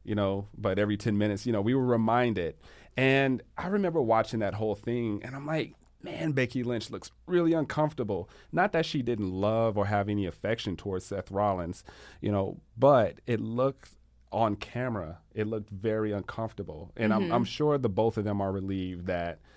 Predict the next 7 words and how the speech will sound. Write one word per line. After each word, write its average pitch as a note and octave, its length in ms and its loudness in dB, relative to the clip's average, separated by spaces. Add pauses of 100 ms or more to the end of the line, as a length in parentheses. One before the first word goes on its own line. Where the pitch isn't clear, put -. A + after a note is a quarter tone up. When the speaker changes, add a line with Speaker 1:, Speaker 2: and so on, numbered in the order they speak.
(340)
Speaker 1:
um, F2 380 -2
the G2 80 -4
storyline G2+ 800 -2
of F#2 140 -6
them G2 160 -2
being G2 200 -2
together F#2 640 -4